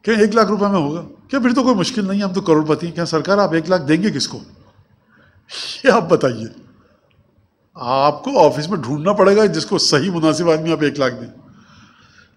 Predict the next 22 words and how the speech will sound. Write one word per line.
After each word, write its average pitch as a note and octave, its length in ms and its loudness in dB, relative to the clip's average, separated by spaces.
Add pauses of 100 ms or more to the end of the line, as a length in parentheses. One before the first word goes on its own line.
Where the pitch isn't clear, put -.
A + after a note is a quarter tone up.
(320)
कोई A3+ 360 2
हमें G#3+ 480 -2 (560)
स्मगलिंग F#3+ 420 -2
के A3 80 2
ज़रिए G3 300 0
निकाल F#3 400 0
सकता G#3 280 -2
है, F#3 60 -2
पाकिस्तान E3 560 -2
से E3+ 100 -2
ईरान D#3+ 300 0
आएंगे, G3+ 240 -4
ईरान D3 280 -2
से D#3 100 -6
तुर्की, C#3+ 380 -6
वहाँ D3 160 -4
से C#3+ 240 -8 (600)
टर्की, C#3+ 300 -4
वहाँ D3 220 -4
से C3+ 300 -10 (540)
ग्रीस F3 380 -4
और - 320 -8